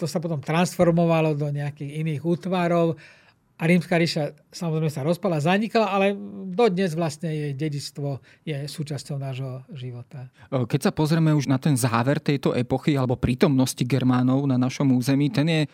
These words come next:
Speaker 2: spätý vlastne so sťaho-, začiatkom sťahovania národov, inváziou alebo teda príchodom predovšetkým Hunov a tak ďalej. Zna-, bol to taký, mohli by sme to prirovnať k určitému kolapsu, to znamená, že oni z-,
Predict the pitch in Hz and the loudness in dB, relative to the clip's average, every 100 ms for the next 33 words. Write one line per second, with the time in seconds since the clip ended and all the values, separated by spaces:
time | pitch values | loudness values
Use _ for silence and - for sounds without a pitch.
0 | - 92 - - 131 135 135 127 131 143 | -6 -4 -4 -2 -2 0 0 0 0 0
1 | 123 - 135 127 123 123 139 - 135 131 | 0 0 0 0 0 0 -2 0 -2 0
2 | 131 120 127 127 131 120 123 131 131 135 | 0 0 0 2 2 2 0 0 2 0
3 | 135 117 131 139 139 127 127 127 127 120 | 0 2 4 4 4 4 2 2 0 0
4 | 131 127 117 - - 127 143 160 139 135 | 0 -2 -2 -8 -2 0 2 2 4 2
5 | 127 131 123 143 - 151 127 131 143 135 | 2 0 0 -2 0 0 2 4 4 2
6 | 131 165 135 131 135 147 151 117 120 - | 0 0 0 2 2 2 0 0 -2 0
7 | 135 120 175 233 208 - 175 131 139 151 | 0 2 2 0 0 0 0 2 4 4
8 | 170 151 165 151 - 151 156 131 131 - | 4 4 2 0 0 2 2 2 0 -2
9 | - 156 143 - 131 151 165 - 127 127 | 0 0 0 0 2 2 0 0 0 0
10 | 135 120 127 143 139 135 135 127 - - | 0 0 2 2 2 2 0 -2 -8 -8
11 | - 135 139 123 | 0 4 4 2